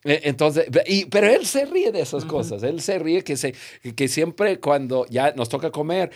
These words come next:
Speaker 1: estamos en una, un día de gira y eventos y todo, le ponen como que un, eh, como una toalla encima, porque él siempre
Speaker 2: Es
Speaker 1: tira
Speaker 2: su
Speaker 1: todo
Speaker 2: babero
Speaker 1: y
Speaker 2: grande,
Speaker 1: su
Speaker 2: ay,
Speaker 1: babero,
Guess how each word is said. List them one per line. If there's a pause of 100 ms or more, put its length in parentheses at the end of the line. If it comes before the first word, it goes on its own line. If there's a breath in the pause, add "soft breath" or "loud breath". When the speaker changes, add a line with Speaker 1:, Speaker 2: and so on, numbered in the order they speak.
(140 loud breath)
Speaker 1:
estamos
en
una,
un
día
de
gira
y
eventos
y
todo, (260 loud breath)
le
ponen
como
que
un, (240)
eh, (400)
como
una
toalla
encima, (400 soft breath)
porque
él
siempre
Speaker 2:
Es
Speaker 1:
tira
Speaker 2:
su
Speaker 1:
todo
Speaker 2:
babero
Speaker 1:
y
Speaker 2:
grande,
Speaker 1:
su
Speaker 2:
ay,
Speaker 1:
babero,